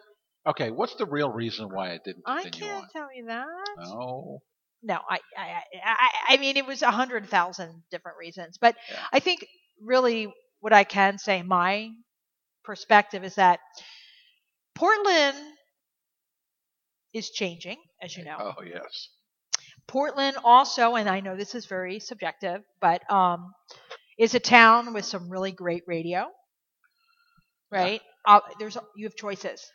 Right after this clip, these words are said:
Speaker 2: you have
Speaker 1: Yes.
Speaker 2: options. And so, you know, we're a small, you know,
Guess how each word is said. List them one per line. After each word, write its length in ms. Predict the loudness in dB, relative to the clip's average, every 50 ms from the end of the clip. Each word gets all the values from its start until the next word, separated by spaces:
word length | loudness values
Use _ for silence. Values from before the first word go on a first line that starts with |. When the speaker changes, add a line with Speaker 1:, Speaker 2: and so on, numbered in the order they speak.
| _ _ -8
Speaker 2:
you 100 | -4 -4
have 100 | -2 -2
Speaker 1:
Yes. 60 | -4 -6
Speaker 2:
options. 380 | -10 -14 -18 -18 -20 -20 -20 -20 -20 -20 -20 -20 -18 -18 -18 -18 -2 2
And 200 | 2 2 2 0
so, 840 | -4 -6 -2 -2 0 0 0 0 0 0 -2 -2 -2 -4 -6 -10 -16 _ -20 _ _ _ _ _ _ _ _
you 80 | -8 -6
know, 80 | -6
we're 100 | -6 -6 -8 -12 _ -20 -20 -20 _ -12 -12
a 40 | -12
small, 680 | -10 -14 -14 -8 -4 -4 -2 -2 0 0 -2 -2 -4 -8 -16 -20 _
you 100 | -10 -4
know, 360 | -2 -2 0 -2 -2 -6 -10